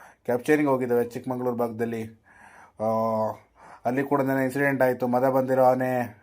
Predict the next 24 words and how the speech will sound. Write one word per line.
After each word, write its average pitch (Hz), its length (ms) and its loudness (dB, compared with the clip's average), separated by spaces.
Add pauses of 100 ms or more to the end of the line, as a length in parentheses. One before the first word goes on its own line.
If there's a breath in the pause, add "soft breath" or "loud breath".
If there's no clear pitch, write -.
(200)
ಆ, 120 60 -4 (600)
ನಮ್ಮ 123 180 -2 (580 loud breath)
ಏನೋ 127 200 0
ಸಾಕಾನೆಗಳಿಗೆ, 123 1120 2 (380 loud breath)
ಆ, 113 160 0
ಇದಿಸ್ಬಿಡ್ತು, 117 720 -2
ಅದು 113 140 -2
ಇದು 117 220 -2
ಅಂತೇಳಿ. 117 360 -2
So, 113 360 -8
ಕೆಲವೊಂದು, 120 640 2
ಆ, 113 280 -2 (680 loud breath)
ಆ, 113 260 2
ಏನೋ 131 380 -4
ನ್ಯೂಸ್‌ಗಳು 131 380 0
ಓಡಾಡ್ತಾ 127 400 4
ಇದೆ. 120 300 -4 (480 loud breath)
ಹಾಗೆ 135 220 4
ಅಭಿಮನ್ಯು 151 440 2
ಏನಕ್ಕೆ 143 300 0
ಬರ್ತಾ 131 240 2
ಇಲ್ಲ 143 200 6
ಕಾರ್ಯಾಚರಣೆಗೆ 131 640 0
ಅಂತಂದ್ರೆ 127 420 -2